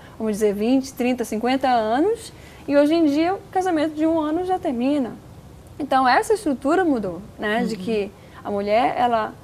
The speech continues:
Speaker 1: por conta dessa independência, ela não suporta viver, sub-, né, de, de repente, é, de uma forma que ela não queria viver, ela quer viver a vida dela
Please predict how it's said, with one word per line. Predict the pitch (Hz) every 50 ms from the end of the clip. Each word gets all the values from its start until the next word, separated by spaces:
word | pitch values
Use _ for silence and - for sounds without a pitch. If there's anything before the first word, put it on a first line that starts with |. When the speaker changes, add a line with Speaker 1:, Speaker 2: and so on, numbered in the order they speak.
| - - -
Speaker 1:
por | 220 208 -
conta | - 220 220 226 233
dessa | 208 202 202 - -
independência, | 269 294 294 269 262 247 - 262 240 233 214 214 214 220 233 277 311 - - - 370 392 427 - - - - - - -
ela | - 226 226
não | 220 226 233 247 294
suporta | 285 - - 370 370 - - 285 254 240 240 269 269 - - 349 349 381 427 - - - - - - - - - -
viver, | 415 440 392 311 285 285 269 302 302
sub-, | 294 - 302 277 294 302 294 -
né, | 220 226 233 233 233
de, | 233 226 233 226
de | 214 233
repente, | 226 233 233 233 - 240 240 262 285 - - 320 311 - - - - -
é, | - 233 220 214 208 208 - - - - -
de | 247 254
uma | 254 240 240
forma | 240 247 240 247 254
que | -
ela | 269 254 240
não | 240 247 285 285
queria | - 302 269 226 233 233 247 247
viver, | 254 302 302 277 294 311
ela | 330 330 359 349
quer | 339 320 302 311
viver | 302 294 262 254 254 254
a | 254 262
vida | 254 220 208 214 220 226 240 226 269 262
dela | 233 220 214 208 214 240 247 277